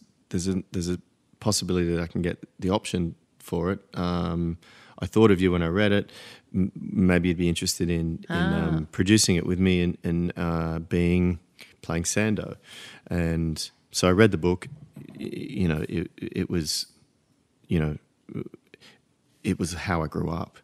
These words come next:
Speaker 1: So I knew all of those characters. So, um, I, I knew them all very, with great detail, uh, and they were also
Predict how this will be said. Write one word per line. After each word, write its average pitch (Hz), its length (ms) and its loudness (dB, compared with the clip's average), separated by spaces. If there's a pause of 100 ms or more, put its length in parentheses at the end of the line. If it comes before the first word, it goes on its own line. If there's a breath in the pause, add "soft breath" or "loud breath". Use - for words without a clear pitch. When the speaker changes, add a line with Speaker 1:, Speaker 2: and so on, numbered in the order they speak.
Speaker 1:
So 80 220 -4
I 80 40 0
knew 90 240 2
all 87 280 0
of 78 100 -8
those 92 200 -6
characters. - 840 -6 (380 loud breath)
So, 80 680 -2 (420 loud breath)
um, 78 440 -4
I, 82 200 -4
I - 20 0
knew 82 220 4
them 80 160 0
all 78 240 -2 (880)
very, - 1040 -2 (1000)
with - 340 -2
great - 300 -2
detail, 87 600 -4 (460 soft breath)
uh, 80 540 -4 (160)
and 78 440 -2
they 85 100 -2
were 82 100 -2
also 85 380 -2